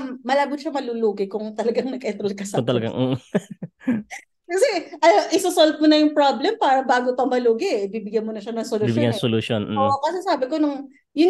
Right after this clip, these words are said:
Speaker 1: yung na-, naisip ko sa'yo, naging unang client ko dito sa A A M. Ano siya, um, ah, new, yung, new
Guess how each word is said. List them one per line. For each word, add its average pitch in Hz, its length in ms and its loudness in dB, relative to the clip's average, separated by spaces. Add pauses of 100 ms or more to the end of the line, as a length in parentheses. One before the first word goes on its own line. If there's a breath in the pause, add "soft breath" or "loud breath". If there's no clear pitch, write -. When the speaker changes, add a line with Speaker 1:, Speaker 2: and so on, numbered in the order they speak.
Speaker 1:
yung 370 160 4
na-, 311 240 2
naisip 302 320 0
ko 294 80 0
sa'yo, 294 240 0
naging 254 320 -4
unang 247 240 -4
client 226 320 0
ko 220 160 -6
dito 214 320 -8
sa 190 480 -2
A 196 140 -4 (100)
A 190 100 -6 (300)
M. 151 80 -14
Ano 208 240 -6
siya, 208 260 -6 (220)
um, 170 100 -6 (640)
ah, 190 400 0
new, 247 400 0
yung, 285 400 -2
new 277 240 -2